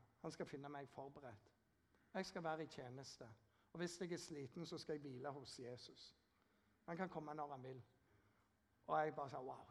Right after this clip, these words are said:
der er du. Jeg er klar." For når Jesus kommer, det kommer til å være den sterkeste dagen i ditt liv. Kommer til å være det mest, det er bare så, "Wow!" Og det står jo, "Vi løftes opp i sky." Du trenger ikke være i tvil.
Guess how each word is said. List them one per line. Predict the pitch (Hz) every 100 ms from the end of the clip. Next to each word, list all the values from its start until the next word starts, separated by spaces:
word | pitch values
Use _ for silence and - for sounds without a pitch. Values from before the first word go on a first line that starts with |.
| -
der |
er | 131 127
du. | 131 101 - - 143
Jeg | 147
er | 135
klar." | - 131 135 - - - -
For | 151
når | 156
Jesus | 156 180 190 165 -
kommer, | 170 196 151 117 - -
det | 143
kommer | 151 151
til |
å | 143
være | 139 143
den | 151 - - - _ _
sterkeste | - - - - 151 - - 139 -
dagen | 135 131 135
i | 127
ditt | 123 107
liv. | 170 - - _ _ _ - _
Kommer | - 165
til | 160
å |
være | 151 156
det | 151 151
mest, | 156 - - -
det | 156
er | 139
bare | 139
så, | 143
"Wow!" | 160 196 208 214 - - - -
Og | 175
det |
står | - 180 180
jo, | 165
"Vi | 156
løftes | 160 156 - - 175
opp | 170 147 147
i |
sky." | 139 156
Du | 190
trenger | 185 220 226
ikke | - 262
være | 269 185
i | -
tvil. | 147 196